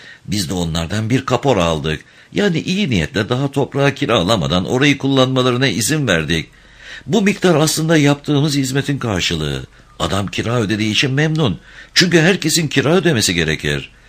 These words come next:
Ben bu hizmeti görebilmek için bir hayli riske girdim. Eğer o toprakları almayı başarıp kendilerine uzun süre için kiralamasaydım, bu iyiliği etmeseydim, onlar tefecilerin, hırsızların, haydutların eline düşeceklerdi.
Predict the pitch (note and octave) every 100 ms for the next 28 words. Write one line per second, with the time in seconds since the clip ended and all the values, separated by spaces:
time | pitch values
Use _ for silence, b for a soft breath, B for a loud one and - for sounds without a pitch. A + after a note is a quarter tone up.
0 | B B - E3 F#3 E3+ G3+ D3 E2+ F#2+
1 | A2 G#2+ A2 F#2 F#2+ G#2+ F#2+ A#2+ A#2 F3+
2 | D#3+ D#3 B2 C#3 C3 C3+ F3 F3 C3 E2
3 | D#2 C#2 b b b - G2+ A#2 A#2 A2+
4 | G2 G#2+ F#2+ G2+ D#2+ F2 F2 G#2+ D#2+ D#2+
5 | D#2+ F#2 - B2 A#2 A#2+ A#2+ F2 G#2+ E3
6 | - F2 E2+ F#2 G#2 G2+ F#2+ E2+ A2+ C3
7 | F#2 E2 C#2+ G2+ G#2 B B - G#2 G2+
8 | G#2+ G2+ G2+ E2+ D3+ - G#2+ F2+ D#2 F2+
9 | A2+ B B - F#2 F#2+ G2 - A#2+ G2
10 | D#2 D2+ D#2 F2 B2 F#2+ G#2 E2 F#2 G#2
11 | A#2+ A2+ G#2+ C#3 D#3 D3 C#3 B2 A2+ F#2
12 | F#2 D#2 F#2 E2+ F2+ F2